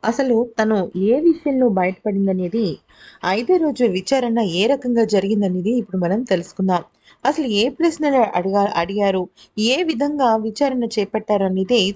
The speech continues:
చాలా అంటే చాలా ఆసక్తికరంగా మారింది. అయితే ముందుగా కవితకు స్ప-, సంధించిన ప్రశ్నలు ఏంటంటే, లిక్కర్ కేసులో కవిత పాత్ర, అలాగే వాటాపై విచారణ జరిపారు. లిక్కర్ స్కామ్‌లో హవాలా రూపంలో ఆప్కో అంటే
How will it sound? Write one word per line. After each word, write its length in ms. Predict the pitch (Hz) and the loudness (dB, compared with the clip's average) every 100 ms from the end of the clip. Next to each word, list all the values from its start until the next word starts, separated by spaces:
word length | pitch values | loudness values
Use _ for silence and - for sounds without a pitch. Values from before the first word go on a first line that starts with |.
| - | -4
చాలా 300 | 185 185 233 | -2 0 2
అంటే 320 | 240 208 233 233 | 0 0 0 0
చాలా 260 | 196 190 165 - - - 226 | 0 0 -2 -8 -20 -4 0
ఆసక్తికరంగా 720 | 247 381 - 339 247 202 196 | 0 -2 -12 -4 -2 -2 -2
మారింది. 440 | 185 175 175 180 _ _ _ - | -2 -4 -6 -10 _ _ _ -2
అయితే 240 | 277 262 | -2 -2
ముందుగా 640 | 226 254 427 403 277 277 240 _ _ _ | -4 -2 -2 0 2 0 -4 _ _ _
కవితకు 540 | 247 247 381 381 359 320 | -2 -2 -2 -4 -2 -4
స్ప-, 300 | - 247 226 | -2 -2 0
సంధించిన 600 | 226 226 233 262 254 247 | 0 -2 0 -2 -2 -2
ప్రశ్నలు 420 | 254 185 214 247 | 0 -2 0 -2
ఏంటంటే, 460 | 214 196 185 247 403 | -2 -4 -2 0 0
లిక్కర్ 400 | 233 208 330 359 | -2 -2 -2 0
కేసులో 560 | 285 262 262 247 254 226 | 2 0 0 0 2 2
కవిత 340 | - 220 254 | 0 -2 -2
పాత్ర, 520 | 302 - 175 190 - 320 | -6 -2 0 -2 -2 0
అలాగే 400 | 415 233 214 254 | 0 0 0 0
వాటాపై 600 | 190 175 196 247 294 302 | 0 0 -2 -4 -2 -2
విచారణ 480 | 165 - 175 196 | -2 -2 -2 -2
జరిపారు. 440 | 202 170 - 160 - _ - - - 254 | -2 -4 -2 -6 -6 _ -20 -20 -8 -4
లిక్కర్ 320 | 269 - 415 | -2 -2 -4
స్కామ్‌లో 500 | - 269 254 262 359 | 0 0 0 0 0
హవాలా 460 | 269 196 240 339 | 0 0 0 0
రూపంలో 720 | 330 254 226 220 220 226 233 - - | -2 -2 -4 0 2 2 2 -2 -4
ఆప్కో 580 | 190 233 - 311 190 190 - - - | -2 -2 -2 0 0 0 -8 -16 -6
అంటే 440 | 202 226 202 214 | -2 0 0 -2